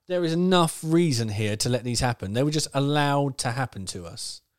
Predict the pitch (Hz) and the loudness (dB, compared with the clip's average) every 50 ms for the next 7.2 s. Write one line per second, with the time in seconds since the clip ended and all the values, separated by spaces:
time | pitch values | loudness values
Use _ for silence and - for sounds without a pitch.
0 | _ _ _ _ _ _ _ _ _ _ _ _ _ _ _ _ _ _ _ - | _ _ _ _ _ _ _ _ _ _ _ _ _ _ _ _ _ _ _ 0
1 | 139 143 143 151 160 165 160 - 170 160 - 127 117 117 139 143 127 107 104 113 | 2 2 4 4 4 4 2 2 0 0 2 2 2 4 4 4 4 2 0 0
2 | - - _ _ _ _ _ _ _ _ _ _ _ _ _ _ _ _ _ _ | -4 -8 _ _ _ _ _ _ _ _ _ _ _ _ _ _ _ _ _ _
3 | - - 160 165 165 - 196 208 - - 233 247 240 233 220 208 202 202 196 185 | 0 2 2 2 2 0 -2 -2 -2 0 2 4 4 4 4 4 4 4 4 2
4 | - - _ _ _ _ _ _ _ _ _ _ _ _ _ _ _ _ _ _ | 2 -2 _ _ _ _ _ _ _ _ _ _ _ _ _ _ _ _ _ _
5 | _ _ _ _ 175 180 180 - 190 190 214 240 247 226 220 214 208 196 185 - | _ _ _ _ 0 0 0 0 0 2 4 4 4 4 2 2 2 0 0 -2
6 | - - - - 175 165 156 151 - - 156 - - - - 160 147 123 98 87 | -6 -6 -2 0 2 2 0 0 -2 -4 -4 -4 -6 0 2 4 4 4 2 0
7 | 82 82 98 107 - | -4 -10 -14 -16 -20